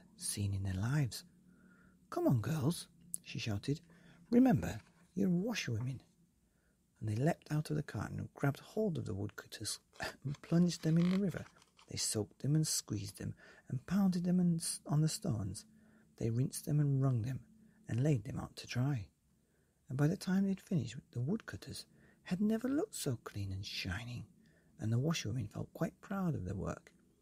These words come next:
In fact, now they could see the woodcutters without their soot and mud.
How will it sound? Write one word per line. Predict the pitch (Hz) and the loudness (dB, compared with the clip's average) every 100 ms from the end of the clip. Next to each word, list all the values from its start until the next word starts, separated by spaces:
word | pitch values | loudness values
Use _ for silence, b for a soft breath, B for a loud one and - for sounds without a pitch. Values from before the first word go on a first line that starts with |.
| _ _ - | _ _ -4
In | 147 | -2
fact, | - - - - | -2 -6 -10 -8
now | 196 160 95 - B B B B | -2 0 -2 -8 B B B B
they | 147 | 0
could | 170 | 0
see | - 214 | -2 -2
the | 202 | 0
woodcutters | 233 226 - - 92 | -2 -4 -8 -8 -8
without | 104 120 131 - | -4 -2 -2 -4
their | 143 | -4
soot | - - - - | -2 -4 -6 -2
and | 151 165 | 2 4
mud. | 151 - | 2 -4